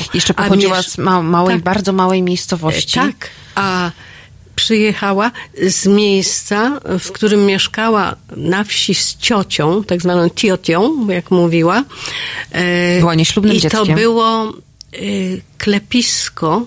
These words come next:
Speaker 1: Mhm.
Speaker 2: bo Mietek, e, jej mąż, był tam potem
Speaker 1: Mhm.
Speaker 2: i widział, i mówił, że to było po prostu klepisko. I ona wyjechała z tego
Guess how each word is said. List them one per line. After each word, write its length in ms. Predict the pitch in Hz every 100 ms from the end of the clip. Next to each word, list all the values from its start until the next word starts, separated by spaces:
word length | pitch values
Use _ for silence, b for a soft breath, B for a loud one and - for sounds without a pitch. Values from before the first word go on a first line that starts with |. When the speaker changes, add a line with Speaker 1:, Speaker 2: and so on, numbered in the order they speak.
| -
Speaker 1:
Mhm. 380 | 170 139 151 165 - -
Speaker 2:
bo 200 | 165 175
Mietek, 640 | 196 220 - 185 - - -
e, 120 | 151 151 - 185
jej 160 | 170 170
mąż, 540 | 202 190 151 - - 165
był 240 | 175 151
tam 260 | - 151 151
potem 520 | - - 156 220 311 -
Speaker 1:
Mhm. 340 | 175 160 160 175
Speaker 2:
i 80 | 196
widział, 580 | 190 233 175 160 151 151
i 140 | - 185
mówił, 380 | 214 196 175
że 200 | 156 170
to 140 | - 190
było 460 | 185 202 196 196 190
po 100 | 165
prostu 440 | - 214 - -
klepisko. 840 | 208 214 214 - 208 - - - 107
I 160 | - 175
ona 240 | 247 240
wyjechała 520 | 226 208 190 208 165
z 240 | 156 - -
tego 520 | 185 151 160 196